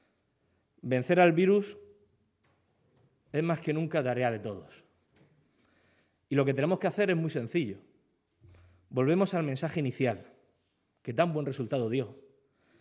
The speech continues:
Quédate en casa, quédense en casa. Si no tienen que salir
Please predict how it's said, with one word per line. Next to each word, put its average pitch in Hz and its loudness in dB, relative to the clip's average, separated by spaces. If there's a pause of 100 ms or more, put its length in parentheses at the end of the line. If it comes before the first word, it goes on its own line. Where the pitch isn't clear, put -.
(500)
Quédate 165 4
en 120 -2
casa, 139 -6 (840)
quédense 151 0
en 110 -10
casa. - -8 (1200)
Si - -4
no 175 6
tienen 190 6
que 185 2
salir 165 4